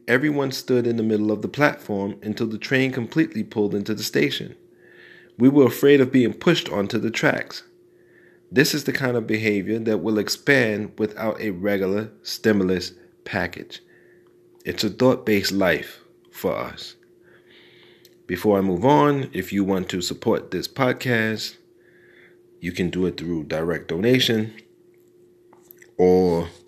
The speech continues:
becoming, or by becoming a sponsor. Timothy Personal Log, twelve twenty-six twenty twenty. I watched the animated film Soul. The film deals with the reality of our existence.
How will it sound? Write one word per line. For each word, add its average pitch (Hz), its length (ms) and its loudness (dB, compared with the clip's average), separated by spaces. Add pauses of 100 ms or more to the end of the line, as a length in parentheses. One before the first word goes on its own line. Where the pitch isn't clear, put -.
(720)
becoming, 90 540 -2
or 92 180 -2
by 90 200 0
becoming 85 580 -4
a 82 140 -8
sponsor. - 580 -10 (1400)
Timothy 120 340 4
Personal 120 440 0
Log, 104 500 0 (160)
twelve 107 320 2
twenty-six 117 880 -2
twenty 101 300 -4
twenty. - 500 -10 (1400)
I 98 80 2
watched 127 280 2
the 139 120 -4
animated 156 480 0
film 147 320 -2
Soul. - 600 -2 (540)
The - 80 -10
film 117 320 4
deals 117 340 4
with 127 160 0
the 104 100 -2
reality 120 520 4
of 117 100 0
our 120 180 2
existence. 135 680 -4